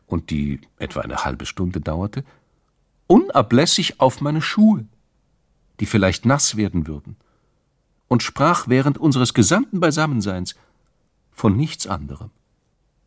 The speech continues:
Sie hatte ihn danach zu den wartenden Hofleuten zurückgebracht.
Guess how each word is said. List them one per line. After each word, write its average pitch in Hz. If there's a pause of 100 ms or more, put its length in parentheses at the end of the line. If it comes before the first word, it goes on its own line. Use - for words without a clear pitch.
(180)
Sie 87
hatte 73
ihn 76
danach 73
zu -
den 73
wartenden 78
Hofleuten 67
zurückgebracht. -